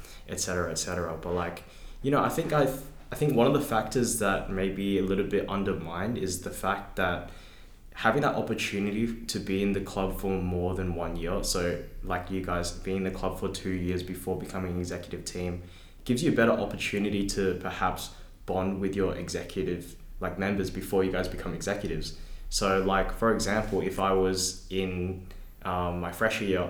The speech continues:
actually, yeah, in my freshman year, going straight into presidency in the year after, my V P Theo is someone who I barely ever talk to throughout my year, um, as a fresher. So given that opportunity that,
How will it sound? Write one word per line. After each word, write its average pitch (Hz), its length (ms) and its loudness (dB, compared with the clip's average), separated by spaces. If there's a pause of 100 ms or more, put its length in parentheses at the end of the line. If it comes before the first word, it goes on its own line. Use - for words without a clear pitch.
(120)
actually, 113 260 2
yeah, 82 220 2 (260)
in 131 100 2
my 123 120 2
freshman 107 320 2
year, 101 240 4 (400)
going 104 240 4
straight 107 260 2
into 92 680 0 (280)
presidency 95 720 0 (480)
in 107 60 -2
the 95 60 -2
year 92 200 2
after, 90 500 0 (400)
my 95 220 2
V 104 200 2
P 104 220 0
Theo 98 340 2
is - 220 0
someone 101 340 0
who 95 240 2
I 92 120 2
barely 92 420 2
ever 90 200 -2
talk 87 320 -2
to 87 300 -4 (340)
throughout 92 240 0
my 90 120 0
year, 87 500 0
um, 85 160 -6
as 87 160 -4
a 82 60 -4
fresher. 92 400 -2 (480)
So 98 260 4
given 120 180 4
that 131 100 6
opportunity 104 680 2
that, 90 380 0